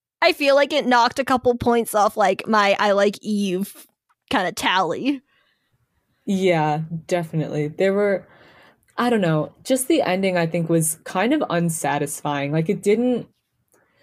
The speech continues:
Speaker 2: like, sometimes, I'm just gonna say it, sometimes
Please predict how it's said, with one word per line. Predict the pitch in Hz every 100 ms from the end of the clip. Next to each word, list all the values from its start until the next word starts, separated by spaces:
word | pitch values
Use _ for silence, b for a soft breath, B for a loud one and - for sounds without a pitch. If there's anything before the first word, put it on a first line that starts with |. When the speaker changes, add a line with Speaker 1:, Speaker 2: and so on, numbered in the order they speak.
| -
Speaker 2:
like, | 196 190 - _ _ _
sometimes, | - - 185 226 269 311 320 320 330 - - _ _ _ _ _ _ _ _ _ _ -
I'm | 180
just | 202 220
gonna | 226 202
say | 165 170
it, | 175
sometimes | - 202 226 254 254 247